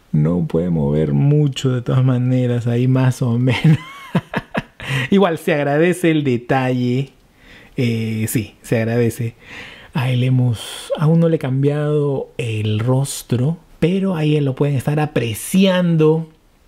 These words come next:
como se ve ahí con el yunque o arreglando la espada del augurio.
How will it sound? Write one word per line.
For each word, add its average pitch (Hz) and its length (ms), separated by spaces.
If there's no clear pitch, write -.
como 135 240
se 120 280
ve 135 260
ahí 139 540
con 135 200
el 120 200
yunque 151 760
o 131 140
arreglando 135 760
la 117 180
espada 135 800
del 143 220
augurio. 143 1000